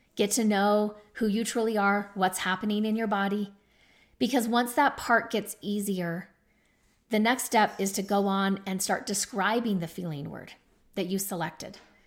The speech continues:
without using that exact word. So for example, maybe I say, "Oh, I'm feeling energized and excited, somewhat bubbly."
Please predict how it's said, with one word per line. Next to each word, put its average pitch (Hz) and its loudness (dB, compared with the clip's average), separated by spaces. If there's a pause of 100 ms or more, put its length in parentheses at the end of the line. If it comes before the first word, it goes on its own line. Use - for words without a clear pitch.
(440)
without 226 4
using 233 2
that 196 4
exact 180 -4
word. 117 -12 (340)
So 220 2
for 220 -2
example, 180 -2 (360)
maybe 196 2
I 190 2
say, 175 -2
"Oh, 277 4
I'm 208 2
feeling 196 -2 (380)
energized 226 4
and 151 -6
excited, 220 0
somewhat 220 0
bubbly." 214 0